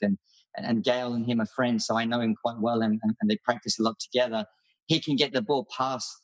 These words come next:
the, the, the, the fastest and the best movers with his backhands. So it's, it's a combination of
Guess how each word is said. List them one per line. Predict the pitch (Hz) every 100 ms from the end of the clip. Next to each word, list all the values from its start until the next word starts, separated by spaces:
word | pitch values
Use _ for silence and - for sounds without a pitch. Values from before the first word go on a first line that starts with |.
| -
the, | 120 98
the, | 120 101
the, | 113 -
the | 117
fastest | 131 123 - 117 -
and | 110
the | 104
best | 117 -
movers | 113 120 104 -
with | 98
his | 98 -
backhands. | 113 - 98 95 - - _ _ 208
So | - -
it's, | 123 -
it's | - -
a |
combination | - 156 143 143 143 -
of | 123